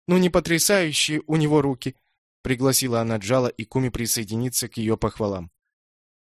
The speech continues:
"Отличная работа, Идуль", забормотали они. "Мы так благодарны". "Пустяки!" скромно отмахнулся Идуль,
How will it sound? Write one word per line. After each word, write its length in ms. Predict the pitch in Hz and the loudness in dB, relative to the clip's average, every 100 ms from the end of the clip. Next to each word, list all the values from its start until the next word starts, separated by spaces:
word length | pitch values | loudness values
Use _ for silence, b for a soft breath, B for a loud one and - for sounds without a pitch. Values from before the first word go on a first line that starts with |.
| - | -6
"Отличная 680 | 120 - 135 - 107 101 | -6 -4 -4 -2 -2 -2
работа, 480 | 98 95 92 - 90 | -2 -2 -4 -4 -6
Идуль", 320 | 87 87 85 - _ | -6 -8 -10 -14 _
забормотали 600 | 95 101 101 101 101 95 | -4 -2 0 -2 -2 -2
они. 260 | 92 90 87 _ _ _ | -4 -6 -10 _ _ _
"Мы 160 | 113 | -4
так 260 | 113 143 156 | 0 0 -2
благодарны". 840 | 113 123 117 110 104 127 98 82 - _ _ _ _ _ - | -2 -2 0 0 0 -2 -6 -12 -14 _ _ _ _ _ -4
"Пустяки!" 880 | 123 - 123 - 127 135 123 117 92 b | -2 0 -2 -2 0 2 0 -2 -6 b
скромно 420 | - - 120 107 98 | -6 0 2 2 -2
отмахнулся 600 | - 104 - 117 98 104 | -4 -6 -4 -4 -4 -4
Идуль, 260 | 107 139 | -2 -2